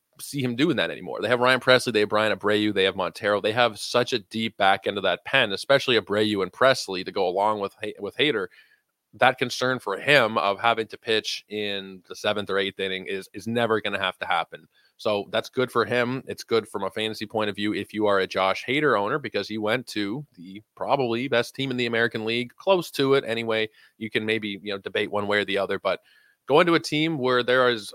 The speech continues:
a hell of a lot of certainty in terms of wins, you're gonna get a lot of save opportunities. It doesn't always work one-to-one perfectly like that. The team won a hundred and twenty games, so the guy's gonna have sixty saves. Like, it doesn't always break down that you're gonna save, like, half the team's games.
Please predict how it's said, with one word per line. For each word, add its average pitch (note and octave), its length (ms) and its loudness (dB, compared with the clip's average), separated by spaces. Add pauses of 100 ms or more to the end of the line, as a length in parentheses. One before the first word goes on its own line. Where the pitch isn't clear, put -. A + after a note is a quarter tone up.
a G2 160 -4
hell C3+ 220 2
of D3 80 0
a C#3+ 40 2
lot C3 180 6
of A#2+ 60 -6
certainty A#2+ 440 -4
in G#2+ 80 -4
terms G#2 240 -8
of F#2+ 100 -6
wins, D3 460 -2
you're A2 140 -4
gonna D3 180 -4
get D#3+ 160 2
a D#3+ 40 4
lot D#3 180 6
of D#3 80 -8
save C#3+ 220 4
opportunities. - 720 -6
It - 100 -16 (100)
doesn't D3 220 2
always C#3+ 400 8
work C3 260 0
one-to-one A#2+ 540 -2
perfectly B2 440 -2
like A2+ 220 2
that. A2 260 4 (400)
The G#2 60 -16
team C3+ 200 -2
won C3 140 4
a A#2+ 60 0
hundred A#2+ 240 0
and A#2 100 -10
twenty A#2 240 -2
games, A2+ 380 -2
so G#2 160 -4
the G2+ 80 -6
guy's G#2 240 -4
gonna G#2+ 120 -10
have G#2 140 -10
sixty - 300 -14
saves. - 280 -10
Like, A#2+ 140 -10
it B2+ 100 -6
doesn't D#3+ 220 0
always D3 240 4
break B2 280 0
down A2+ 260 2
that A2 80 -4
you're G#2 100 -4
gonna G#2 160 -4
save, G2 300 -6
like, G2 120 -8
half G2+ 220 -2
the G2 80 -18
team's G2+ 260 -12
games. A#2+ 320 -10